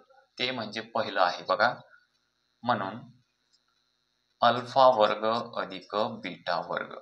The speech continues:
बघा, ह्या किमती काढण्यासाठी सर्वप्रथम आपल्याला ह्या गोष्टी माहीत असणं जरुरी आहे, अल्फा अधिक बीटा आणि अल्फा गुणिले बीटाच्या किमती. इथपर्यंत येण्यासाठी काय करावं लागतं हे आपण या ठिकाणी बघितलेलं आहे.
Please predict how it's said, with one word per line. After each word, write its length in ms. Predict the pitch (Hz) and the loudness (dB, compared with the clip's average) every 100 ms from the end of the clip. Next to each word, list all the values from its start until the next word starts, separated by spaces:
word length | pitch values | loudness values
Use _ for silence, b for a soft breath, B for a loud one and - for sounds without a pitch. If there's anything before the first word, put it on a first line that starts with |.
| - _ _ _ - _ - - - - _ _ _ _ _ _ | -20 _ _ _ -10 _ -20 -20 -20 -20 _ _ _ _ _ _
बघा, 200 | 98 98 | 0 0
ह्या 220 | 90 107 | 2 0
किमती 360 | 123 127 123 123 | 0 -6 -8 0
काढण्यासाठी 500 | 127 127 127 120 123 | 2 2 0 -2 -2
सर्वप्रथम 560 | 120 117 120 113 123 117 | -6 -6 -4 -2 -2 0
आपल्याला 340 | 110 110 113 117 | 0 2 2 2
ह्या 220 | 110 113 | 0 0
गोष्टी 320 | 110 110 - | -2 -6 -10
माहीत 260 | 110 101 98 | -10 -6 -4
असणं 240 | 104 110 | -4 -4
जरुरी 360 | 98 92 104 107 | -6 -6 -2 0
आहे, 240 | 104 113 117 - _ _ - | 0 -4 -10 -16 _ _ 0
अल्फा 300 | 104 98 110 | 0 4 4
अधिक 220 | 104 107 | 4 0
बीटा 360 | 104 107 101 113 117 104 | -4 -4 0 2 2 -4
आणि 160 | 107 - | -4 -2
अल्फा 260 | 104 113 | 2 2
गुणिले 300 | 101 98 98 | 0 -2 -8
बीटाच्या 400 | 95 92 90 127 | -8 -4 -4 -4
किमती. 500 | - 131 - - - _ _ _ _ | -2 -2 -2 -12 -20 _ _ _ _
इथपर्यंत 460 | 120 - 135 139 135 | -8 4 4 6 4
येण्यासाठी 440 | 139 139 139 123 | 2 0 -2 -2
काय 240 | 127 113 117 | 2 2 4
करावं 280 | 123 117 | 2 2
लागतं 280 | 127 127 101 | 0 -2 -4
हे 140 | 107 104 | 0 2
आपण 260 | 104 110 | 2 0
या 80 | 104 | -6
ठिकाणी 280 | 101 104 135 | -6 -8 -4
बघितलेलं 440 | 117 92 82 78 | -4 -6 -10 -10
आहे. 200 | 82 - | -10 -12